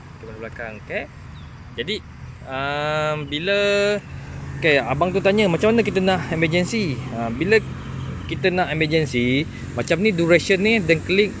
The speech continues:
untuk lima saat. Ah, bila, eh, lima minit, and then buat set satu, satu frame Rekod ni lima, lima minit. Dia boleh tiga minit, boleh satu minit.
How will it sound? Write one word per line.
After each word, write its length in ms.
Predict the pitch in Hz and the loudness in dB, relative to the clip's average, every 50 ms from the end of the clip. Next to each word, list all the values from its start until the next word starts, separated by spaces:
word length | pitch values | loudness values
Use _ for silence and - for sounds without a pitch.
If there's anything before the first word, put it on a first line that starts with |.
| - - - - - - | -12 -12 -12 -14 -8 -8
untuk 320 | 147 143 - 180 160 131 | -8 -4 -2 -2 0 2
lima 240 | 147 151 156 165 165 | 0 0 2 0 0
saat. 320 | - - 151 165 165 139 - - - - - | -2 -2 -2 -2 -2 -2 -4 -8 -14 -12 -10
Ah, 320 | 120 117 110 110 107 101 101 | -6 -4 -4 -4 -4 -4 -4
bila, 480 | 117 147 180 208 214 214 214 214 202 196 170 - - | -4 0 2 4 4 4 6 4 4 2 -2 0 2
eh, 160 | 175 185 175 | 4 4 4
lima 560 | 165 160 170 180 190 190 196 196 196 190 190 | 4 2 2 4 4 4 6 6 6 6 4
minit, 320 | 185 185 190 202 208 165 - - | 4 4 4 4 4 2 0 -4
and 160 | 123 120 135 | -4 -2 0
then 160 | 151 156 151 | 0 2 2
buat 160 | 151 160 147 - | 2 2 2 0
set 240 | - - 170 156 - - - - | 0 0 0 0 0 -2 -4 -6
satu, 240 | 139 - - 147 143 139 - - | -4 -4 -4 -4 -6 -6 -2 -2
satu 320 | 143 139 - - 160 151 | -2 -2 0 -2 -2 -4
frame 640 | 143 - - 156 160 156 151 156 151 151 151 151 156 - - - - - - - - | -2 -2 2 4 4 4 4 2 0 -2 -2 -4 -6 -8 -12 -14 -14 -14 -14 -4 0
Rekod 320 | 120 131 - - 165 160 | 0 0 2 2 2 2
ni 160 | 143 180 208 | 2 2 2
lima, 680 | 190 165 151 147 151 151 151 151 151 151 151 151 151 151 147 | 4 4 4 4 4 2 2 4 4 4 4 4 4 4 2
lima 320 | 139 143 143 147 151 151 | 2 2 2 0 0 0
minit. 320 | 147 151 156 160 147 123 113 | 2 2 2 2 0 2 0
Dia 80 | 135 | 0
boleh 160 | 135 139 147 | 2 2 2
tiga 240 | 139 131 123 127 127 | 2 2 0 2 2
minit, 280 | 131 135 143 180 190 156 131 | 2 2 2 2 2 2 0
boleh 120 | 131 131 131 | 0 0 0
satu 160 | 131 - 131 | -2 -2 0
minit. 320 | 123 131 127 127 123 113 | 0 2 2 2 2 0